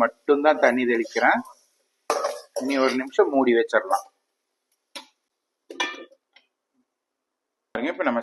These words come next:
சக்கரவள்ளி கிழங்கு பார்க்கல எப்படி இருக்குன்ட்டு. போட்டு உப்பு அந்த தண்ணி தெளிச்சது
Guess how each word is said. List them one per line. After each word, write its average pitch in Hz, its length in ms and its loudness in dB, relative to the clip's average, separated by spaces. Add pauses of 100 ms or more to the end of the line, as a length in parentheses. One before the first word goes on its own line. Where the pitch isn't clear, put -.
சக்கரவள்ளி 120 480 0
கிழங்கு 110 320 -2
பார்க்கல 110 300 2
எப்படி 107 220 -8
இருக்குன்ட்டு. 101 460 -6 (3000)
போட்டு 131 280 0 (100)
உப்பு - 200 -2
அந்த 131 140 -2 (100)
தண்ணி 120 200 4 (100)
தெளிச்சது 117 360 -4